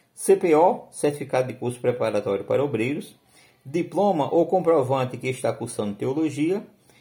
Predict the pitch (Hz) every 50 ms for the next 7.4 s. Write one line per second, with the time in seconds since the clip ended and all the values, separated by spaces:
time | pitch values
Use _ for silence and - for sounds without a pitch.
0 | _ _ _ _ _ _ - 160 - 196 180 147 - - 143 139 131 127 131 127
1 | 127 127 123 - 127 117 113 117 117 - - 156 170 180 185 180 175 170 175 180
2 | 190 240 - - - _ _ _ _ _ _ _ - 190 185 196 190 185 - 170
3 | 160 151 156 160 151 - - - - - 165 151 151 151 151 143 - - 135 131
4 | 123 120 120 120 120 123 120 - - 131 - - 131 127 139 143 143 - - _
5 | 139 139 143 143 143 - 160 143 107 98 87 - - - - _ _ _ _ _
6 | _ _ _ _ _ _ _ - 175 185 226 214 214 220 175 135 113 - - 135
7 | 139 160 160 - - 98 -